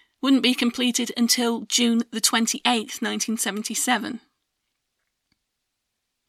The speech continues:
The chassis actually had the holes needed to attach the fuel tank guard, but that was an optional extra at the time it was bought.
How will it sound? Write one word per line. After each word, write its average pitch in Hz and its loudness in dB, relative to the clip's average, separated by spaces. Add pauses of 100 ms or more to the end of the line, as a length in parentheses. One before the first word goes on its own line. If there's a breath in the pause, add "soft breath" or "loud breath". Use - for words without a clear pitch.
(540 loud breath)
The 262 2
chassis 269 8
actually 277 0
had 254 0
the - -4
holes 226 2
needed 226 2
to 226 -2
attach - 2
the 247 -2
fuel 240 0
tank 220 -4
guard, 247 2 (640 loud breath)
but 226 0
that 254 6
was 269 4
an 247 4
optional 247 2
extra 240 2
at - -6
the - -14
time 233 2
it - -10
was 226 2
bought. - 0